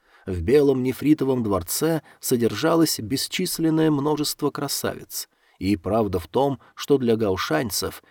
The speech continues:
тени были сродни удивительным цветам и драгоценностям, поэтому их легко отдавали в дар.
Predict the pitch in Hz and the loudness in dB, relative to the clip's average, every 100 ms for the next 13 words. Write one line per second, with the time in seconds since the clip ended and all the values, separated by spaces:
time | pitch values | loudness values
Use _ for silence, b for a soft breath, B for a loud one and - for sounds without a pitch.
0 | b - 170 170 165 147 147 147 139 135 | b -2 0 2 2 4 4 4 2 0
1 | 131 131 170 - 135 120 151 160 151 151 | -2 0 -2 0 -2 -2 -4 0 0 2
2 | 147 - 139 - 165 113 87 b - 107 | 0 -2 -4 -2 0 0 -2 b -4 0
3 | 113 110 - - 131 92 - - - - | 2 0 -2 -2 -2 -2 -6 -8 -12 -14
4 | b b 90 92 87 95 98 127 160 - | b b -2 0 0 -2 -4 0 -2 2
5 | 147 139 - 156 143 131 127 110 104 104 | 0 0 0 0 0 -2 -2 0 0 -2
6 | 98 101 - - | -4 -4 -6 -8